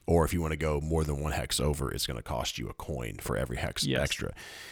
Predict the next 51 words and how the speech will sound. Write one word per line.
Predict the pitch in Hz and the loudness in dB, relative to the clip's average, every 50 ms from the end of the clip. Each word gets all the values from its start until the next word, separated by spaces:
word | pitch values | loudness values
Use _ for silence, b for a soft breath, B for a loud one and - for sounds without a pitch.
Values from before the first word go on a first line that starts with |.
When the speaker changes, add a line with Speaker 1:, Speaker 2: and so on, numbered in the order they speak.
| B B | B B
Speaker 1:
So | - - | 0 4
I | - - 139 | 10 10 12
like | 139 143 147 139 | 12 12 12 12
Speaker 2:
Which | - | 12
Speaker 1:
that. | 123 117 - | 12 12 12
Speaker 2:
adds | 160 151 151 143 143 | 10 8 8 8 10
to | - 127 | 12 12
Speaker 1:
I | 139 | 12
Speaker 2:
the | 139 143 | 12 12
Speaker 1:
really | 175 202 202 185 175 | 12 12 12 12 12
like | 147 135 131 127 127 | 12 12 12 12 12
that | 123 120 | 12 12
Speaker 2:
decision-making. | 110 | 12
Speaker 1:
about | 101 98 98 95 92 | 12 12 10 8 6
the | 95 | 4
game | 87 92 90 87 | 4 4 4 4
Speaker 2:
Yeah. | 85 | 4
Speaker 1:
too. | - 104 98 92 | 6 6 6 8
Like, | 90 87 87 80 - - | 6 6 4 2 -2 -2
you | - 101 | -2 2
know, | 92 90 85 80 B B B B B B B B - _ _ _ _ _ - - - - - - - - - | 2 4 2 2 B B B B B B B B -20 _ _ _ _ _ -20 -20 -20 -20 -20 -18 -12 -4 2
and, | - 156 143 | 6 6 6
and | - - 127 | 6 6 8
I, | 127 123 120 - | 8 8 8 6
and | - 113 110 | 6 6 6
I | 104 | 8
love | 101 101 110 110 107 98 - - - - _ - | 8 10 10 10 10 10 8 2 -10 -14 _ -4
tons | - - 101 104 104 98 101 104 98 92 85 - | 0 4 6 6 6 6 6 4 4 4 2 0
of | - - 80 80 78 76 | 0 0 0 0 0 0
traditional | - - 85 87 85 - 85 82 | -2 0 0 2 2 2 2 2
worker | 80 80 78 - 67 | 0 0 0 -2 0
placement | - - 85 78 - - 67 | 0 2 2 2 0 -2 -2
games, | 71 78 76 80 78 | -2 -2 -2 -2 2
but | - - | 6 8
I | 180 | 8
thought | - - 156 139 | 10 10 8 8
that | - - | 8 6
was | 85 104 98 | 6 4 2
a | 92 | 2
cool | - - - 120 110 101 92 90 87 - | 0 0 4 4 6 6 6 4 2 0
little | - 73 87 87 82 78 76 73 65 | 0 0 0 0 2 0 0 0 -2
thing. | - - - - 175 143 117 113 117 | -4 -2 4 6 8 8 8 6 6
And | 127 143 | 4 6
it | |
also | - 143 180 - - 143 | 8 8 10 10 8 6
kinda | - 135 113 107 | 6 6 4 4
narrows | 95 92 92 95 95 98 95 85 | 4 2 4 4 4 4 4 2
down | 85 90 90 85 | 0 0 0 -2
your | 80 | -2
choices | 73 - 190 190 147 - - 90 78 - | 0 2 4 4 6 6 4 4 2 0
even | 87 80 76 80 82 71 - | 0 0 0 -2 -2 -4 -6